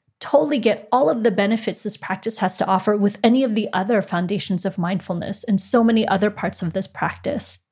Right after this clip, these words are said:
Yeah, that's maybe the encouragement or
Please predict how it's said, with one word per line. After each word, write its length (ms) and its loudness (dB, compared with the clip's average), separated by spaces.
Yeah, 140 4
that's 260 0
maybe 520 0
the 420 0
encouragement 920 0
or 360 -2